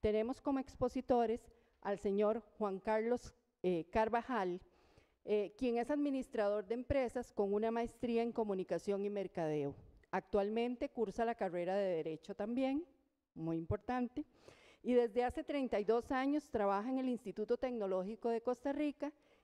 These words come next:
iniciando en el Centro de Información Tecnológica, hoy Centro de Vinculación Universidad Empresa, donde ha desarrollado gran experiencia en el campo de la gestión del conocimiento,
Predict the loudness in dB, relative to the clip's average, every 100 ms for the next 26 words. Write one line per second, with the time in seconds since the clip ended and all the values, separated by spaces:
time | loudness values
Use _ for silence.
0 | -2 0 0 0 0 0 2 0 2 0
1 | 0 0 -2 0 0 -2 -2 2 2 2
2 | -2 0 0 -2 -2 -2 -2 0 2 2
3 | 0 -2 -6 -10 -12 -20 _ _ 2 4
4 | 4 -2 -8 2 2 2 2 2 2 0
5 | 2 0 2 2 2 2 2 0 0 -2
6 | 0 0 0 -2 -8 -4 0 0 2 2
7 | 2 0 -2 -2 0 2 2 0 0 0
8 | 0 -2 -4 -4 0 2 0 -4 -8 -8
9 | -20 _ -4 0 0 2 0 2 0 0
10 | 0 -4 -2 -2 0 -2 0 2 2 0
11 | 0 2 2 0 -6